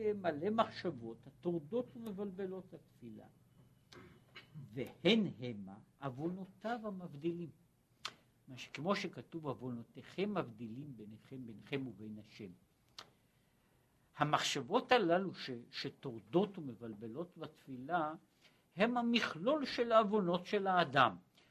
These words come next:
עכשיו, יש, אה, אה, מכיוון שכל אדם יש לו סלקציה משלו של חטאים, ממילא יש לו גם מחשבות אחרות,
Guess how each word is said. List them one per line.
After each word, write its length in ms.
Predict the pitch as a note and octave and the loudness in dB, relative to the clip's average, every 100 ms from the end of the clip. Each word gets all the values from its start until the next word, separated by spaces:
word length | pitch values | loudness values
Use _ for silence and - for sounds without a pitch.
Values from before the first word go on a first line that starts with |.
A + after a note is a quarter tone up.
| _ | _
עכשיו, 300 | - - C#3 G#2 | -6 4 4 4
יש, 580 | A#2 E3+ E3+ - - - | 8 10 8 2 -8 -8
אה, 60 | |
אה, 1080 | B2+ G2 F2+ - _ _ _ _ _ - - A#2 A2 G#2+ G#2+ G#2+ G#2+ G#2+ | -6 -6 -12 -20 _ _ _ _ _ -20 -20 -20 -20 -20 -20 -20 -18 -18
מכיוון 400 | A#2 A#2+ D3 F3 | -16 6 8 8
שכל 380 | - - D3 D#3+ | 4 0 6 8
אדם 300 | A2 C3 C#3 | 8 6 4
יש 260 | C3 - | -2 -4
לו 340 | C#3+ B2+ A2+ G#2+ A2 A2+ A2 | -4 -4 -4 -8 -14 -18 -18
סלקציה 640 | - B2+ C#3 F3+ - E3 | -2 6 8 8 4 0
משלו 640 | C3+ C3 - B2+ D3+ D3 - - | 0 -2 -2 4 6 6 4 -10
של 140 | - B2 A2+ | -16 -16 -8
חטאים, 480 | A#2+ - C3 G2+ F2 - _ - - - | -8 -4 -4 -4 -12 -20 _ -20 -20 -10
ממילא 460 | C3+ C#3 C#3 C4+ C4 | -2 4 12 12 12
יש 280 | D#3+ D#3 - | 8 6 2
לו 80 | F#3 | -2
גם 160 | G#3 | 0
מחשבות 640 | A3+ - C#4+ G#3+ G#3 G3+ | 0 8 10 12 12 12
אחרות, 460 | D3 - B2+ G2+ G2+ | 8 8 0 0 -8